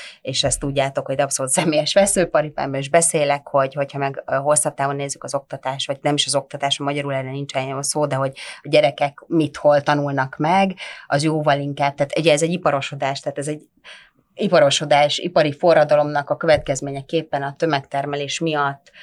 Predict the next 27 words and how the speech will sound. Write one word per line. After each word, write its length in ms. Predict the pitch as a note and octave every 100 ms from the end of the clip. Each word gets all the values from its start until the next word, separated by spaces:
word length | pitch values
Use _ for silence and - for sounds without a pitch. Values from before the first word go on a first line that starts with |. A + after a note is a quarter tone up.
| - -
arra 280 | - D3+ C#3
reflektálóan 760 | D#3 D3 D3+ C#3+ C#3 C#3+ C#3+ C#3+
al-, 200 | C#3+ C#3
kialakult 580 | E3 C#3 C#3 - C#3+ C#3+
rendszer, 500 | C#3 C#3 G3 G3 F3+
hogy 200 | C#3+ D3
azt 180 | C3+ -
gondoljuk, 400 | C#3 C#3 D3 -
hogy 100 | D3
a 60 |
gyerek 340 | C#3+ C#3 C3+ C#3+
elmegy, 380 | C#3+ C#3 C#3 C#3+
vagy 80 | C#3
a 40 |
szülő 260 | C3+ D#3 C#3
elmegy 320 | C3+ C#3 D3
dolgozni, 460 | F#3+ G3 E3+ D#3 C#3+
a 40 |
gyerek 300 | C#3+ C#3 C#3
bemegy 280 | C3+ C3+ C#3
először 280 | C3+ C#3 C#3
az 60 |
egyik 240 | D#3+ D3 C#3+
intézménybe, 440 | C#3+ C#3 C#3 C#3
a 20 |
másik 360 | C#3 C3+ - -
intézménybe. 540 | C3+ C3+ C#3 C#3 C#3+